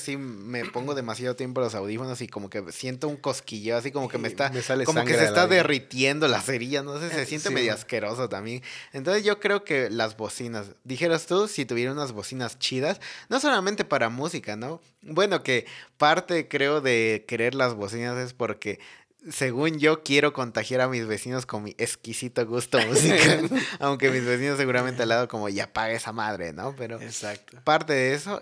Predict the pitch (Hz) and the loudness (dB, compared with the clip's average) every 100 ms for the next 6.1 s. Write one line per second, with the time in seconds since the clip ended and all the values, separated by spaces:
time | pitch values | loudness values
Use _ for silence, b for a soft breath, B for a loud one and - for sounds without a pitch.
0 | - 180 226 220 - 180 190 202 190 175 | -6 -2 -2 -4 -6 -6 -4 -2 -2 -2
1 | 170 139 120 117 110 117 120 120 120 127 | -4 -2 -2 0 0 -2 -8 -6 -4 -4
2 | 120 113 92 90 92 90 98 107 101 82 | -6 -8 -12 -12 -12 -8 -6 -6 -8 -12
3 | - 85 90 92 - 95 117 170 160 - | -14 -12 -12 -14 -14 -14 -6 -4 -4 -8
4 | 117 117 127 143 - 117 131 131 110 101 | -8 -4 -2 -2 -4 -8 -4 -4 -4 -6
5 | 127 127 - - 113 95 95 123 139 233 | -4 -6 -2 -2 -2 -4 -2 -2 0 -6
6 | 302 | -8